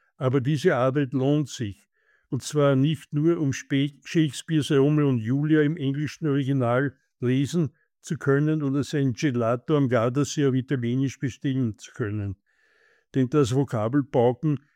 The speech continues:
schafft viel mehr Verknüpfungen im Gehirn, als sie bei Menschen vorkommen, die nur eine einzige Sprache sprechen. Und diese Verknüpfungen können eine Demenz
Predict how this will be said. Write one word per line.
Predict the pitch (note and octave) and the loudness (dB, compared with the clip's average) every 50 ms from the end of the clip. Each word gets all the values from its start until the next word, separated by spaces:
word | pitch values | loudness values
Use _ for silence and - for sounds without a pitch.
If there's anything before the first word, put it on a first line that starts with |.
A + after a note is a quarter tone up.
| _ | _
schafft | - - - D3+ C#3 B2 - - - | -10 -2 0 2 2 2 0 -6 -12
viel | - - D#3+ D#3+ D#3 D#3+ | -8 -4 -4 -2 -2 0
mehr | D3+ D3 D3 D3 A#2+ | 0 2 2 2 0
Verknüpfungen | - - D#3+ C#3 - - C3 C#3 C#3+ - - - D#3+ D3+ D3+ D3+ D#3+ | -2 -4 -6 -6 -2 -2 -2 -2 -2 -2 -4 -4 -2 0 0 0 0
im | D3 C#3 C#3 | 0 0 0
Gehirn, | A#2+ C3+ B2+ G2 A2+ A2+ A#2+ C3 C#3+ D#3+ F3 E3 - _ _ _ _ _ _ _ | 0 0 0 0 0 0 0 0 2 2 0 -2 -4 _ _ _ _ _ _ _
als | - C3 B2+ B2 - | -4 -4 -4 -2 -4
sie | - E3 | -4 -4
bei | C3+ B2 C3+ B2+ | 0 0 2 2
Menschen | B2 A#2+ B2 C3+ C#3 - - E3 D3 | 2 2 2 2 0 -2 -4 -6 -6
vorkommen, | - - D3+ C#3+ C#3 C3 - - D3 C#3 C3 C#3 C#3 C3+ C3 B2 _ _ _ _ _ _ _ _ _ | -6 -2 0 0 0 0 0 -2 0 0 2 2 2 2 0 -2 _ _ _ _ _ _ _ _ _
die | - D#3 D3+ D#3 | -4 -2 0 2
nur | D3 D3 D3+ C#3+ - - | 2 4 2 2 0 -2
eine | - C#3 C3 B2 C#3+ C3+ | 0 0 2 2 2 2
einzige | A#2+ C3+ C#3 B2 - - D#3 B2+ C#3 C3 | 0 0 -2 -2 -2 -4 -2 0 0 -2
Sprache | - - - B2 A#2 A2+ A2 F2+ A2+ A2 | -2 -4 -4 -2 0 0 0 0 -2 -4
sprechen. | G2+ - - C3 G#2+ G#2 G2 - - A2+ G2 F#2 _ _ _ _ _ _ _ _ _ _ _ _ _ _ _ _ | -6 -6 -8 -6 -6 -4 -6 -6 -6 -8 -8 -8 _ _ _ _ _ _ _ _ _ _ _ _ _ _ _ _
Und | - D3+ C#3+ E3 F#3 F#3 - - - - _ _ _ _ _ _ _ - | 0 4 4 4 4 4 0 -4 -14 -20 _ _ _ _ _ _ _ -4
diese | E3 E3 D3+ - - D#3 A#2+ | -2 0 0 0 0 -2 -2
Verknüpfungen | - - C#3+ - - C3+ C#3+ F3 - - - D#3+ D3 C3+ C3 C3 C#3+ D#3+ D3+ A#2+ - _ _ _ _ _ _ _ _ _ - | -2 -4 -4 -2 -2 -2 -2 -2 -4 -6 -4 -2 0 0 2 2 2 0 0 -2 -4 _ _ _ _ _ _ _ _ _ -6
können | - E3 D#3+ D#3+ E3+ E3+ F3 F3+ | 0 2 2 4 4 2 0 -2
eine | - D#3 C#3 C#3+ C#3+ C#3+ C#3+ C3 | -2 0 2 2 4 2 2 0
Demenz | B2 B2 C3 B2+ B2 A#2+ A#2+ A#2+ C3+ D#3+ D3+ - - - - | 0 0 2 4 4 4 4 2 2 0 -2 -6 -10 -18 -20